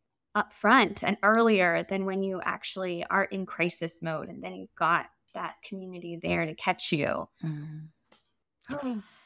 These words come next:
Speaker 2: Yeah. I mean, one thing that I would, uh, recommend to people if they're trying to build up their own campfire circle, and this particular part can feel uncomfortable, but it's like,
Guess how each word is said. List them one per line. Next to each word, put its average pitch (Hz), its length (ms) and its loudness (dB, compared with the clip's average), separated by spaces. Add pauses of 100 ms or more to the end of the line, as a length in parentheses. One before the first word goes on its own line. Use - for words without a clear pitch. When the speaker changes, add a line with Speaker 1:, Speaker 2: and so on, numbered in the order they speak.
(200)
Speaker 2:
Yeah. 190 760 6
I 220 80 12
mean, 233 220 10
one 240 180 10
thing 311 160 6
that 277 140 8
I 247 100 10
would, 226 180 6 (140)
uh, 190 240 10
recommend 196 540 6
to 285 80 -2
people 202 280 0
if 185 100 2
they're 170 100 4
trying 175 220 -2
to 175 60 0
build 165 200 4
up 165 100 -2
their - 180 0
own 147 140 4
campfire 214 420 0
circle, 233 380 0
and 190 160 6
this 170 160 0
particular 180 480 0
part 151 280 2
can 165 140 -6
feel 160 180 0
uncomfortable, 190 680 0
but 220 120 2
it's 196 140 -2
like, 196 180 4